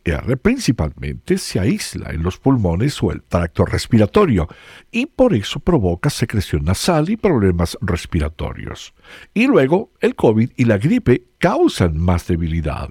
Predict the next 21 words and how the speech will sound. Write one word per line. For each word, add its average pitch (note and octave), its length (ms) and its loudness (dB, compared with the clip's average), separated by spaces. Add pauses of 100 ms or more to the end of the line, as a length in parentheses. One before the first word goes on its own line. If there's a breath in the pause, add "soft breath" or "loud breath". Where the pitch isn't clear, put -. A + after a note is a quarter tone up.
fiebre E3 560 2 (360 soft breath)
y C4+ 120 -6
cosas - 420 -2
que D#3 200 2 (180)
afectan - 420 0
más - 180 -4
al F2 100 0
cuerpo. - 440 0 (920 soft breath)
Las E3 260 0
diferencias D3+ 920 2 (120)
más G2 460 0
importantes D3+ 720 -2
también A#2+ 500 0
en C#3+ 200 -4
cuanto E2 520 -4
al C#2 220 -8 (280)
V F#2 200 4
S E2 280 -4
R G2+ 380 2
y - 420 -10
covid A#2 420 0